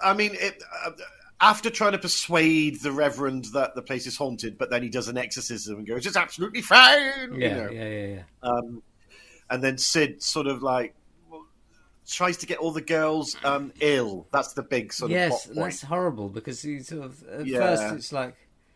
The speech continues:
Speaker 2: 'cause he's sort of, like, being nudge, nudge, wink, wink to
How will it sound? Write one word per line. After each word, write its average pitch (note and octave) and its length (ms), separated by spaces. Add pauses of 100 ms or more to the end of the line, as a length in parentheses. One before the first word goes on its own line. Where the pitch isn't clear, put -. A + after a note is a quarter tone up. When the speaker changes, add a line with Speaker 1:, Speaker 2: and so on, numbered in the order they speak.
(380)
Speaker 2:
'cause B2+ 120
he's B2+ 220
sort D3 240
of, B2 60
like, F#2 420
being A#2+ 380
nudge, A#2 260
nudge, A2+ 300
wink, A2+ 240
wink A2+ 340
to G#2 260